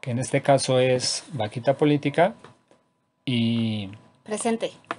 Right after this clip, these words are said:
Speaker 1: y J L G B uno amlo México, que soy yo el, el mero mero de ese canal. ¿Ok? Entonces,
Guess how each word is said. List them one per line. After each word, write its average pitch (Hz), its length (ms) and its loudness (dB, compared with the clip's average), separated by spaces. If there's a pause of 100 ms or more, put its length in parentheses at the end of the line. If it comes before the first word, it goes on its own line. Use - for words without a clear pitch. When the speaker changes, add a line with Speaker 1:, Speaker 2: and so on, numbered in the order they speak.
(180)
Speaker 1:
y 120 100 2
J 123 420 4
L 131 220 2
G 139 220 -2
B 143 200 6
uno 147 540 6 (380)
amlo 123 440 2
México, 113 600 -6 (540)
que 101 400 -4 (340)
soy 120 360 0
yo 117 280 4
el, 107 360 -2 (1300)
el 110 220 0
mero 135 260 6
mero 139 300 6
de 127 80 2
ese 120 220 -6
canal. 110 340 -6 (600)
¿Ok? 127 180 4 (520)
Entonces, 156 680 2